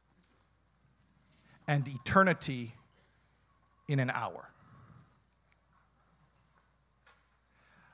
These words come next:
I, it's so Hasidic. <laughs> I looked it up, by the way. I said, "When did he write that?"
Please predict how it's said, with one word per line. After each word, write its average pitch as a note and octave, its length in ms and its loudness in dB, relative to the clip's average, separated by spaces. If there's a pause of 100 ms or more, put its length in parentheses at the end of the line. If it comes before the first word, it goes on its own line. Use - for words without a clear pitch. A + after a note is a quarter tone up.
(320)
I, C#3+ 220 -8 (1000)
it's - 140 -2
so G3 580 4
Hasidic. - 680 -2 (640)
<laughs> F3 100 0 (1040)
I D3 100 6
looked D#3+ 280 2
it D#3 120 4
up, E3+ 180 6
by B2+ 160 4
the A#2 140 -4
way. A2 240 -4
I A2 40 -6
said, C3+ 260 -6
"When G3+ 140 -4
did A3 140 -4
he C#3+ 120 -6
write B2+ 380 -6
that?" F#2 260 -12